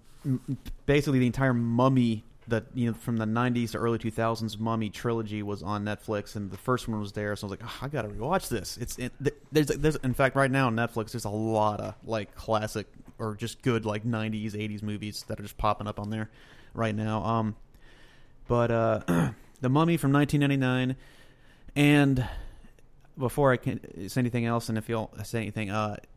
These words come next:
I have to say that <clears throat> I'm a huge fan of, uh, Rachel Weisz, and even now to this day, I think she's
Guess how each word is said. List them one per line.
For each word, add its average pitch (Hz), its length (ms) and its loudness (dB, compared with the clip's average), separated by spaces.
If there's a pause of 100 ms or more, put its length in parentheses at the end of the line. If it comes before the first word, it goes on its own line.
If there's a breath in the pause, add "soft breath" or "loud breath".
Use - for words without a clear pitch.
(100)
I 120 160 0
have 123 200 0
to 117 60 -2
say 120 360 2
that 110 360 0
<clears throat> - 1700 -6
I'm 143 100 4
a 139 40 6
huge 185 260 0
fan 139 320 0
of, 120 160 0
uh, 110 100 4
Rachel 120 320 0
Weisz, 113 480 0
and 117 140 0
even 131 260 2
now 113 220 0
to 117 80 -2
this 110 140 -4
day, 113 100 0
I 113 40 0
think 131 180 -2
she's - 340 -8